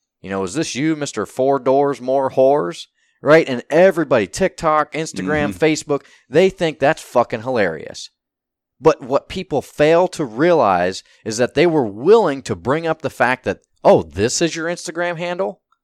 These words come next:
Speaker 1: This is who you are? Oh, this is the person who was out that night, right?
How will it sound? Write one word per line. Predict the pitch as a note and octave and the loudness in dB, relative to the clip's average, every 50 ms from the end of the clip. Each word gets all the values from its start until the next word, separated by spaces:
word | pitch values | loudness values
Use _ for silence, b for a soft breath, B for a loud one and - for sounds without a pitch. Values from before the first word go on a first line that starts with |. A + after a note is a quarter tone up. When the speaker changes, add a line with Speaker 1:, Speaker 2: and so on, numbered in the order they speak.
| _ - | _ -20
Speaker 1:
This | F2+ E2+ G2 C#3 E3+ - - | -8 0 2 2 2 2 0
is | F3+ D#3 - | -4 -4 -2
who | - F#3+ F#3+ F3+ | -2 0 0 0
you | E3+ D#3+ F3 F3+ E3 D3 | -2 -6 -6 -4 -2 0
are? | D3+ D#3+ E3+ F3+ G3 G#3+ - _ _ _ _ _ _ _ _ _ _ _ - | 0 2 2 0 -2 -4 -8 _ _ _ _ _ _ _ _ _ _ _ 2
Oh, | C#3 F3 F3 A2+ | 4 6 6 4
this | F#2 D#2+ F2+ B2 F#3+ G#3 - - | 2 0 2 2 2 2 2 0
is | G3 D3+ | 0 0
the | C3 B2 | 0 -4
person | - - A2+ G#2+ G2 - G2 F2 | 0 0 0 0 0 -2 -8 -8
who | E2+ A2+ G#2+ | -6 -6 -4
was | F#2+ F#2+ F2 F#2+ | -4 -2 0 0
out | F#2+ F2+ E2 - | 0 0 0 -2
that | F2 E2+ D2+ D2 | -4 -6 -6 -6
night, | E2 E2+ D2+ C#2 - - | -10 -12 -12 -12 -12 -8
right? | D2 F2+ F#2+ A2+ - - | -4 -2 0 -2 -2 -4